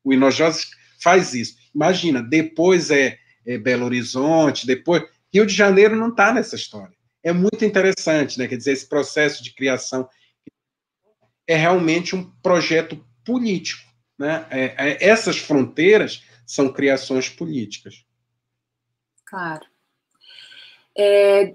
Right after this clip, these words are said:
Speaker 2: professor Durval, se você me permite, eu vou agrupar duas perguntas que chegaram, é, a partir da sua fala, e aí eu deixo a,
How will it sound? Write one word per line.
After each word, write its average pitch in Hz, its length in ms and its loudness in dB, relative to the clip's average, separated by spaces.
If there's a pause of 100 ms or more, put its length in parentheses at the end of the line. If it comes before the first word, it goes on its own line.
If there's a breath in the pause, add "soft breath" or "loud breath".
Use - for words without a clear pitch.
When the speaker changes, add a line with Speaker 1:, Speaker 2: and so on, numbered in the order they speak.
Speaker 2:
professor 214 420 -2
Durval, 240 340 4
se 240 120 -2
você 254 220 -2
me 262 140 0
permite, 247 340 -2
eu 233 100 -2
vou 240 260 4
agrupar 220 720 2
duas 294 300 4
perguntas 262 840 2
que - 140 -10
chegaram, 190 760 2 (220)
é, 175 320 -6
a 170 120 -6
partir 180 320 -8
da 175 100 -2
sua 190 160 -8
fala, 247 800 4
e 214 140 0
aí 208 180 4
eu 226 120 2
deixo 220 260 -2
a, 214 60 -10